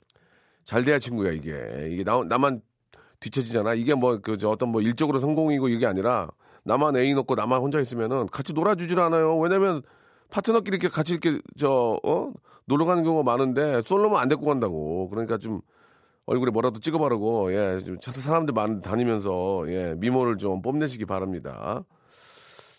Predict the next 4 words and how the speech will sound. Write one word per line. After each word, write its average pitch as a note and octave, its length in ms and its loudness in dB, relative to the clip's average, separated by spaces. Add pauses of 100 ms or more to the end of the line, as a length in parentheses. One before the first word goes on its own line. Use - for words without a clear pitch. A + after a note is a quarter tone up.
자, A2 720 4
강영자님, C#3+ 1120 0 (120)
"팀장님이 F#3 1300 2
저, C3 500 2